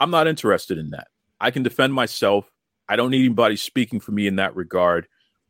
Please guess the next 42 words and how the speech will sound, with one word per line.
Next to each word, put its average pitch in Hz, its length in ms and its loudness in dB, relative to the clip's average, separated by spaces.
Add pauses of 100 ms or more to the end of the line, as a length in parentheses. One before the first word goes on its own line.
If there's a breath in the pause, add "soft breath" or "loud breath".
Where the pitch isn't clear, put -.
(100)
mainly 131 560 2
because 90 680 -2 (380)
I 110 140 0
can't - 440 -4
trust - 600 0
that 113 180 0
the 104 100 -4
message 120 480 -2
is 101 140 -8
going 113 320 0
to - 80 -10
be 104 160 -2
delivered 101 560 0
in 120 140 0
a 165 40 0
manner 104 420 0
that 101 140 2
I 98 120 2
can 127 140 -8
sanction." - 460 -2 (1040)
You 113 100 -4
know 110 120 4
what 113 120 4
I 107 80 4
mean? 110 380 -2 (400)
If, 123 180 0
if 127 220 -2
Brad 131 260 2
Shepard 160 420 0
is, 107 180 -2
is 104 200 -6
speaking 120 400 0
up 104 160 2
on 104 140 0
my 101 120 2
behalf, 98 440 -2
cool, 196 320 2
I 107 120 -2
can 107 140 -6
sanction 127 440 -2
that. 131 320 0 (680)
But, 123 320 2